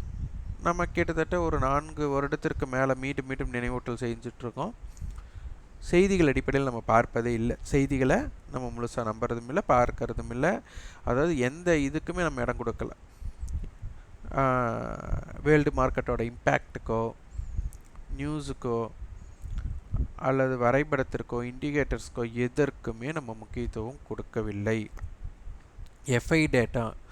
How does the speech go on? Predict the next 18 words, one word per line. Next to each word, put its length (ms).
டிஐ 220
டேட்டாக்கும் 580
நம்ம 300
முக்கியத்துவம் 420
கொடுக்கறதில்ல. 440
அதனால 300
அந்த 120
போர் 220
பதற்றம் 540
பத்தி 260
நம்ம 280
தெரிஞ்சுக்க 360
வேண்டிய 240
அவசியம் 380
இல்ல. 260
நம்மளுக்கு 640
இந்த 200
போர் 280